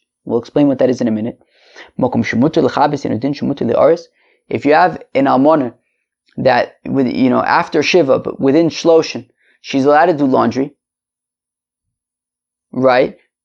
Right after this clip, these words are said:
So then certainly she should be able to get engaged, right? Meaning, okay, let's go back to for a second. Maihi, what, what, what, what's this case where you're not allowed to get, do laundry, but you can get engaged? It's not. We learned in Masechta Tainis.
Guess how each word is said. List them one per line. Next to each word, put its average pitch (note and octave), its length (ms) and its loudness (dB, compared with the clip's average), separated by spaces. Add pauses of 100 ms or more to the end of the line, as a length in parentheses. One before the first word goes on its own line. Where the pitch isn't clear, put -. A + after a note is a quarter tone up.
(180)
So - 220 -4
then C3 160 2
certainly F#3 300 2
she D#3 120 -4
should C#3 140 -6
be C#3+ 60 4
able D3 140 2
to D3 60 2
get C3+ 120 4
engaged, C3 340 0
right? C3 100 4
Meaning, C#3+ 400 2
okay, C#3 240 0
let's C3+ 160 -2
go F3 80 2
back B2 160 0
to B2 80 -4
for - 80 -4
a E3 60 0
second. C3+ 280 0
Maihi, C3+ 380 2
what, C#3+ 240 2
what, A#2+ 160 -4
what, D3+ 400 -2
what's E3 200 -2
this D#3+ 140 -10 (120)
case D#3+ 360 -2
where C3 300 2 (320)
you're A#2 140 -2
not B2+ 240 2
allowed D3+ 200 4
to B2+ 80 0
get, A2+ 440 -4
do A#2+ 100 -2
laundry, D#3 460 0
but C#3+ 80 -2
you A#2+ 80 -4
can B2 100 -2
get C3+ 160 2
engaged? G3 480 0 (280)
It's C3+ 180 -4
not. C#4 340 2
We A#3+ 80 -6
learned B3 200 -2
in G3+ 60 -2
Masechta G#3 360 -2
Tainis. A3 480 0